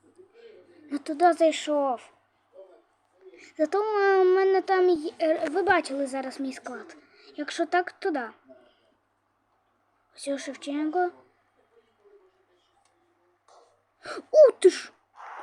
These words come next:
Ти, ти, ти бачив як?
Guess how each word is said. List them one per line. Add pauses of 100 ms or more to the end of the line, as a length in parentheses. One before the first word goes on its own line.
(140)
Ти, (320)
ти, (360)
ти
бачив
як?